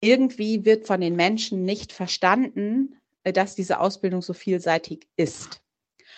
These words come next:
Beziehungsweise ganz viele Menschen, mit denen ich spreche, wo ich das Gefühl habe, die sind top in der Hauswirtschaft oder die wären top in der Hauswirtschaft, die sagen dann, "Nee, das muss ich ja schon zu Hause machen, das möchte ich nicht auch noch beruflich machen." Das ist also so ein Grund,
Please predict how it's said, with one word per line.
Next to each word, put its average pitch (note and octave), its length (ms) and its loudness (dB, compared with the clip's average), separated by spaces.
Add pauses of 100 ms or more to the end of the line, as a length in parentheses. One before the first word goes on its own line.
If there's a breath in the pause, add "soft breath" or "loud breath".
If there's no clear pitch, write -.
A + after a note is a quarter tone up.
(340 soft breath)
Beziehungsweise F3 680 2
ganz G#3+ 280 2
viele G3+ 220 -4
Menschen, F#3+ 460 0
mit F3+ 160 -2
denen F3 180 0
ich C#3+ 140 0
spreche, G3 500 2
wo F3+ 80 -2
ich F3 80 -4
das - 180 -12
Gefühl G3 320 -2
habe, F3 200 0
die E3 100 -4
sind E3 260 -2
top - 380 -6
in C#3+ 160 -2
der D#3 120 -4
Hauswirtschaft - 500 -8
oder - 120 -6
die C3+ 140 -6
wären G3 300 0
top - 240 -6
in D#3 80 -8
der D#3+ 100 -4
Hauswirtschaft, E3 520 -10
die E3+ 60 -8
sagen E3+ 280 -2
dann, F3 180 -6 (460 soft breath)
"Nee, D3 300 0 (120)
das - 180 -6
muss E3+ 160 -4
ich E3+ 100 -10
ja E3 80 -6
schon E3 180 -6
zu D#3+ 160 -10
Hause F#3 260 -2
machen, E3 260 -4
das D#3 180 -8
möchte D#3+ 260 -4
ich - 80 -14
nicht D#3+ 160 -6
auch D#3+ 120 -4
noch D#3+ 120 -4
beruflich - 560 -6
machen." - 260 -14 (560 soft breath)
Das D#3 220 2
ist G#2 200 -4
also E3+ 220 4
so E3+ 100 -2
ein E3 100 2
Grund, G#3+ 420 0